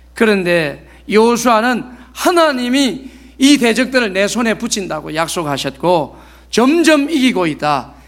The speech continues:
이제 시간만 있으면 된다. 그래서 하나님을 의지해서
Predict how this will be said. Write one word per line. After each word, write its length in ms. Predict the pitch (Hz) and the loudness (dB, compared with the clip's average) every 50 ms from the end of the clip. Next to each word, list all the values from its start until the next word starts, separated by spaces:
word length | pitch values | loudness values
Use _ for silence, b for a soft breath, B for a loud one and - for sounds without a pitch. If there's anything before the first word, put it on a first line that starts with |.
| b b - | b b 0
이제 300 | 269 254 233 269 247 226 | 2 2 4 4 2 2
시간만 680 | 226 - - 294 294 262 233 208 202 196 196 190 180 | 0 -2 -2 0 -2 -2 -2 -2 -4 -4 -4 -4 -4
있으면 400 | 165 143 - 180 180 165 151 143 | -6 -8 -8 -8 -8 -6 -6 -6
된다. 400 | 131 127 131 135 156 147 127 B B B B B B - | -8 -10 -6 -4 -4 -4 -4 B B B B B B -2
그래서 720 | - 247 247 202 175 - - 208 226 226 165 123 B B B B B B | 0 0 0 0 -2 -2 -2 0 0 0 0 -2 B B B B B B
하나님을 600 | - - 233 233 208 196 202 202 202 202 202 214 | -8 -6 -2 -2 0 -2 -2 -4 -4 -4 -4 -4
의지해서 720 | 180 165 165 165 160 156 143 131 156 190 185 160 - | -6 -6 -6 -6 -6 -6 -6 -6 -4 -2 -2 -2 -4